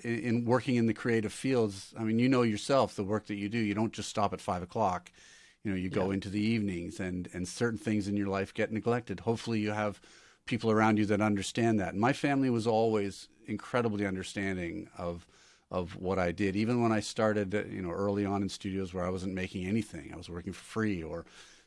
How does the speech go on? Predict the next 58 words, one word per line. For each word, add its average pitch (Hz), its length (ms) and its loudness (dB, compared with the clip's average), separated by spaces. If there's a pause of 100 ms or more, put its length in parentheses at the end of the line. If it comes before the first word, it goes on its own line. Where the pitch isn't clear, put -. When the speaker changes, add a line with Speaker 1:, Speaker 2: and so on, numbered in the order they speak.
Speaker 1:
three - 180 -4
hundred 98 180 0
dollars 95 300 0
a 95 40 -4
month 95 560 -2
kind 90 160 -4
of 87 80 -6
thing. 87 220 -6
You 85 100 -6
know, 87 120 -6
they 90 140 -4
were 92 120 -4
understanding. 101 520 -2
Speaker 2:
Yeah. 101 60 0
Speaker 1:
They 101 80 -2
knew 113 280 2
that, 107 160 0 (400)
that 95 100 -2
I 98 100 4
had 98 160 2
a 95 60 -2
passion 120 420 2
for 92 300 -2
it - 100 -4
and 95 80 -6
were 95 360 -2
accepting 107 480 -2
of 90 100 -6
the 95 60 -8
fact 92 320 -6
that 90 160 -8
they 90 100 -4
wouldn't 90 280 -6
maybe 90 220 -6
see 117 240 -2
me 110 140 2
a 85 60 -4
lot 80 180 -8
of 78 60 -14
the 80 60 -14
time. 78 300 -14 (540)
Um, 92 320 0 (800)
as 101 220 0
you 107 60 2
get 104 160 6
older, 104 380 4
you, 104 720 0
you 98 160 -4
refocus 98 520 0
those 90 260 -4
things 87 340 -6
and 90 100 -4
you, 90 260 -6
you 92 140 -8
decide 92 400 -4
what's 98 300 -2
important, 95 580 -4
whether, 92 380 -4